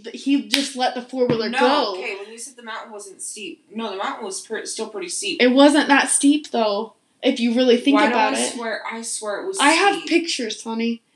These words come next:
Speaker 1: I'll have to show you the pic-, it wasn't, like, it was, it was steep. It was really steep. Like,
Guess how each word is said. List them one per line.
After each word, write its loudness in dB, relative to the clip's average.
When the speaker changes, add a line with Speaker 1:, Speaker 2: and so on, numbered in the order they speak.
Speaker 1:
I'll -4
have -6
to -8
show -4
you 0
the -6
pic-, -6
it 0
wasn't, 0
like, -2
it 0
was, -6
it 0
was -2
steep. 2
It 6
was 2
really 2
steep. -2
Like, -2